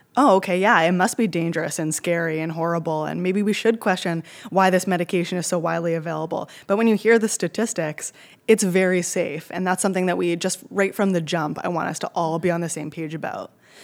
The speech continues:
There are also some different terms I'm gonna be using, so I just wanted to have a quick note about language.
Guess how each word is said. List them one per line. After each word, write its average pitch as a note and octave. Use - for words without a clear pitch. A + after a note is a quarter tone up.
There A#3
are A3+
also D4+
some A#3+
different G#3
terms F3
I'm F#3+
gonna G3
be G3
using, G#3
so G#3+
I F#3
just F#3
wanted B3
to C#4
have C#4+
a C4+
quick -
note E3+
about D#3
language. -